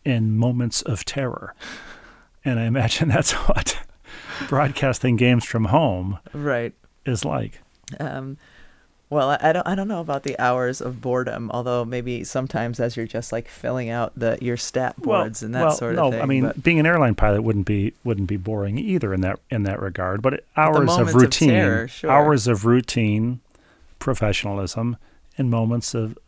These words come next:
Speaker 1: of sheer terror, as when you discover your, your chihuahua chewing through your cable and, and, and you're no longer broadcasting the game.
Speaker 2: Yeah.
Speaker 1: Usually when the viewer,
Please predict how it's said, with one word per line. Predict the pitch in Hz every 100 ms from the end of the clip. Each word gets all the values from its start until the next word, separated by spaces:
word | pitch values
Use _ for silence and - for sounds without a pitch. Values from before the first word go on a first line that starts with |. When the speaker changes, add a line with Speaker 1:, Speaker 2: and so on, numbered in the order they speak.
| _ _ - -
Speaker 1:
of | 120
sheer | - 135 127
terror, | - 160 80 - _ -
as | 131 113 110
when | 117
you | 117
discover | 107 - 120 110
your, | 110 110 104 - - - _ _
your | 131
chihuahua | 110 - 120 117 143 117 92
chewing | - 131 113 110
through | - 117
your | 110 101 95 - - _ -
cable | - 160 95 92
and, | 107 104 -
and, | 107 101 -
and | 113 104 104
you're | 107
no | 110
longer | 113 107 104 101 - - -
broadcasting | 117 113 - 110 101 120 107
the | 110
game. | 117 - - 120
Speaker 2:
Yeah. | - - - _ _ -
Speaker 1:
Usually | 135 123 113 98 - - - _ _ _ -
when | 104
the |
viewer, | 92 127 127 101